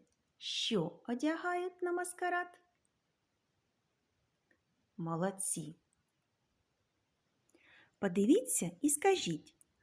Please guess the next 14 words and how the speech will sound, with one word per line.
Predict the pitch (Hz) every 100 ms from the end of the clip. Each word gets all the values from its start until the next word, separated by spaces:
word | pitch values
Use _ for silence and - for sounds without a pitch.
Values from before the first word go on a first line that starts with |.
| _ _
у | 202 202
який | 233 233 208
маскарадний | 185 185 - 190 185 160 170 170
костюм | 165 - - 214 415 - -
одягнутий | 175 160 170 285 440 - 156
цей | - 175
чоловік? | 339 403 440 185 - - _ _ _ _ _ _ _ _ _ _ _ _ _ _ _
Так, | 196 175 135 - _ -
це | - 156 202
костюм | 453 453 - 165 156 - _ -
клоуна. | 359 359 320 190 160 156 156 - _ _ _ _ _ _ _ _ - 175
А |
який | 226 359 - 453 214 160
він? | 151 -